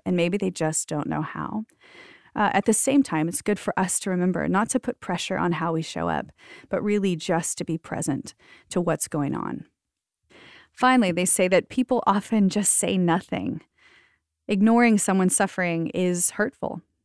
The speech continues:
Not saying anything at all is deeply wounding, and in their book, they highlight this. And nothing feels more true than that. Often, it's hard to know what to say, and this is a common response for those of us who are experiencing other people's grief as well as our own.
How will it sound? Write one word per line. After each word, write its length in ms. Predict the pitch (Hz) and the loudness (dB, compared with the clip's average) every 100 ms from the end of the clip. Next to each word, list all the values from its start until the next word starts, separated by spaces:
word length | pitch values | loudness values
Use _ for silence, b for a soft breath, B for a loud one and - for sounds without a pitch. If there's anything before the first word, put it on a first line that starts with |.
| - | -4
Not 220 | 185 - | -2 0
saying 260 | - 180 | 0 2
anything 600 | 180 185 - 160 160 160 - | 2 0 0 0 0 -2 -2
at 140 | 180 | -2
all 320 | - 208 170 | 2 4 4
is 320 | - 185 175 - | 2 0 0 -2
deeply 480 | 165 165 170 180 | -4 -4 -2 -2
wounding, 500 | 175 196 214 196 147 | -2 2 4 4 2
and 100 | 151 | 0
in 80 | 165 | 2
their 140 | 175 170 | 0 -2
book, 300 | 160 147 - | -2 -4 -2
they 140 | 151 | -4
highlight 500 | 156 - 175 165 156 | -4 -2 0 0 -2
this. 400 | - - 151 - B B B B | -4 -4 -4 -8 B B B B
And 180 | - 302 | 6 8
nothing 520 | 254 262 190 208 190 | 8 4 2 2 2
feels 320 | - 185 180 | 0 0 2
more 180 | 180 170 | 0 0
true 280 | - 170 170 | -2 -2 0
than 220 | 165 165 | 2 2
that. 340 | 160 180 113 - b b b b b - | 2 2 0 -4 b b b b b 0
Often, 440 | 202 202 175 170 | 2 4 2 2
it's 220 | - 180 - | 0 -2 -4
hard 340 | - 190 190 | 0 0 0
to 120 | - | 0
know 260 | 180 175 170 | 0 0 0
what 320 | 165 175 - | -2 -4 -4
to 120 | - | -6
say, 540 | 175 - 143 143 156 - b b b | -4 -2 -4 -6 -10 -16 b b b
and 220 | 202 208 | 0 4
this 140 | 214 214 | 4 2
is 100 | 233 | 0
a 60 | |
common 340 | 247 - 180 190 | -2 2 2 4
response 500 | 170 - 156 156 - | 2 -2 -2 -2 -4
for 360 | - 170 160 | -4 -2 -2
those 240 | 160 156 160 | -2 -4 -4
of 100 | 175 | -4
us 220 | 139 - | -4 -2
who 80 | 170 | -4
are 60 | |
experiencing 600 | - - 180 165 170 151 | -4 -4 -2 -2 0 -2
other 160 | - 226 | 0 0
people's 300 | 214 175 165 | -2 -6 -8
grief 340 | - 139 160 - | -6 -6 -8 -8
as 160 | 170 | -8
well 300 | - 147 147 - | -4 -4 -4 -6
as 180 | 143 147 | -8 -6
our 160 | 147 - | -8 -6
own. 320 | 127 - | -8 -8